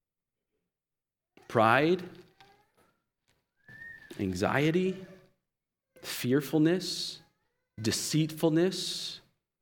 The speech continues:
a short temper, impulsiveness, all of us. Listen, that doesn't stop God from working in you, though.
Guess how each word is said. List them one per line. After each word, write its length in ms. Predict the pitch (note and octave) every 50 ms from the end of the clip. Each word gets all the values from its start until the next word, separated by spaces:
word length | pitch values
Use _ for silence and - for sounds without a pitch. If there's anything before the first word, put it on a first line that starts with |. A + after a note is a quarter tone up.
| _ _ _ _ _ _ _
a 60 | - -
short 360 | - - - C#3 C3+ C3+ C3+
temper, 600 | - - D3+ D#3 D#3 - F3+ F#3 F#3+ F3+ - - - - - _ _ _ -
impulsiveness, 1300 | B2+ G#2+ - - - - D3 D#3 D3+ D3+ - F#3 F3+ F3+ F3+ F#3 F#3 F#3+ F#3 - - - - - - - _ _ _ _ _ _ _ -
all 260 | - - A#3 C4 G3
of 140 | A#2+ E2+ E2+
us. 580 | D#2 - - - - - - - - - - - _ _ _ _ _ _ _ _ _ _ _ _ _ _ _ _ _ _ _ _ _ _ _ _ _ _ _ _ _ _ _ _ _ _ _ _ _ _ _ _ _ _
Listen, 240 | - D3 D3 E3+ D#3
that 120 | D#3+ F3+ E3+
doesn't 240 | G#3 G3+ G3+ G#3
stop 320 | - - - F3 E3+ E3+ C#3+
God 240 | D#3+ C#3+ D3 D3+ -
from 240 | - D#3+ C#3+ C#3+
working 420 | C#3+ F3+ F#3 F#3+ - B2 G#2 F#2+ F2
in 180 | G2+ F2+ F2
you, 220 | F#2 F2+ E2 D#2+ E2 - - -
though. 220 | E2 D#2+ D2+ -